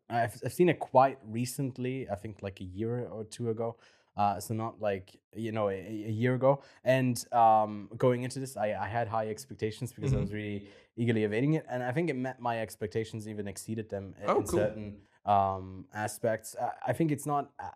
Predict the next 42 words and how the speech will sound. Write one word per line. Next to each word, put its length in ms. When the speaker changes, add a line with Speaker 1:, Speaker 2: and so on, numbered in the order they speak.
Speaker 1:
as, 400
as 260
great 480
as 140
Shoplifters, 640
but 160
still 240
has, 360
uh, 260
like, 180
a 60
lot 180
of 100
charm, 460
especially 400
through 260
that, 380
uh, 160
leading 380
performance 720
and 100
a 40
lot 80
of 100
the 80
supporting 440
cast 360
as 80
well. 160
I 60
think 160
Speaker 2:
Yeah. 100
Speaker 1:
it 40
really 180
works 280
for 60
me. 120
It's 140
a 60
charming 360
story 360
about, 320